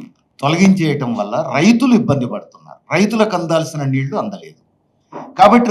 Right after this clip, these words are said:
రైతులను ఆదుకునే బాధ్యత కూడా ఈ ప్రభుత్వం ఉంది. గత ప్రభుత్వం ముడుపుల కోసం ప్రైవేటు కంపెనీలతో కుమ్మక్కయి ఖర్చును ఇన్ఫ్లేట్ చేసి లక్ష కోట్లు ఖర్చు పెట్టింది, ప్రభుత్వ ఖజానాను స్వార్థ ప్రయోజనాల కోసం దుర్వినియోగం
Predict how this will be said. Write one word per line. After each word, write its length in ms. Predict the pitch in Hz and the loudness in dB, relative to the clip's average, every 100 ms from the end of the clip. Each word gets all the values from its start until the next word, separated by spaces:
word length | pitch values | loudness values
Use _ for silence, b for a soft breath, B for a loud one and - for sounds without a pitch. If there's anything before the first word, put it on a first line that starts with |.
| 165 | 2
రైతులను 360 | 180 233 240 220 | 2 2 2 2
ఆదుకునే 320 | 208 202 208 170 | 0 -4 -4 -2
బాధ్యత 260 | 185 185 202 196 | -2 -4 -6 -4
కూడా 120 | 190 | -6
ఈ 20 | 185 175 | -6 -6
ప్రభుత్వం 400 | 170 - 190 175 170 _ 165 | -6 -6 -8 -10 -14 _ -16
ఉంది. 160 | 180 214 _ _ _ _ _ - 139 | -14 -16 _ _ _ _ _ -4 0
గత 100 | 147 147 | 0 0
ప్రభుత్వం 460 | 147 185 - 190 190 - _ _ _ - | 0 0 -2 -8 -8 -10 _ _ _ -2
ముడుపుల 360 | 139 160 170 190 190 | 2 2 4 2 2
కోసం 260 | 170 160 175 180 | -2 -6 -10 -10
ప్రైవేటు 360 | 180 160 185 180 170 | -6 -2 -2 -2 -6
కంపెనీలతో 540 | 165 165 165 165 165 151 - | -8 -6 -4 -4 -4 -8 -8
కుమ్మక్కయి 680 | 156 170 160 - 156 156 160 - _ _ _ _ _ _ - | -4 -4 -4 -8 -6 -6 -6 -10 _ _ _ _ _ _ 0
ఖర్చును 400 | 139 143 165 185 156 | 0 2 2 2 2
ఇన్ఫ్లేట్ 440 | 139 - 190 180 - | -2 0 2 2 0
చేసి 300 | 170 156 170 156 - 120 | -2 -2 -4 -8 -6 -4
లక్ష 180 | 135 147 143 | -4 -4 -6
కోట్లు 240 | 160 160 156 | -6 -8 -8
ఖర్చు 200 | 139 147 143 | -8 -8 -10
పెట్టింది, 360 | 143 147 147 180 131 | -10 -12 -12 -10 -8
ప్రభుత్వ 360 | 120 156 156 135 120 | -6 -6 -8 -8 -6
ఖజానాను 560 | 120 143 135 131 147 233 - _ _ _ | -2 -2 -2 -4 -8 -12 -18 _ _ _
స్వార్థ 280 | 131 123 120 147 | 4 4 4 -2
ప్రయోజనాల 520 | 143 143 139 135 131 120 127 | 0 0 0 -2 -4 -4 -10
కోసం 220 | 123 151 143 | -10 -10 -6
దుర్వినియోగం 520 | 139 135 131 117 110 | -2 0 0 -2 -6